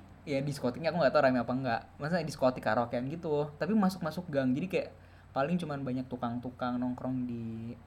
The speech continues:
eh, kayak kucingan gitu. Terus aku dari kos, eh, dari hotel dia baru pesan ojek. Ternyata ojeknya tuh kalau agak jauh,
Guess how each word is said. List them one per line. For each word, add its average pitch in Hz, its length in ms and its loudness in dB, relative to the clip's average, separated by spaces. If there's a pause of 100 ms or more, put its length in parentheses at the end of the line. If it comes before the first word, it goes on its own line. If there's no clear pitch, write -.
(120)
eh, 120 380 -2
kayak 120 240 -6
kucingan 165 560 4
gitu. 127 160 -6 (640)
Terus 185 160 2
aku - 240 2
dari 165 160 6
kos, 143 400 2
eh, 135 80 4
dari 135 160 0
hotel 135 320 2
dia 160 80 2
baru 147 160 2
pesan 131 240 -4
ojek. 131 400 -2
Ternyata 139 480 4
ojeknya 131 560 -4
tuh 190 80 -4
kalau 151 240 0 (560)
agak 143 240 0
jauh, 190 400 4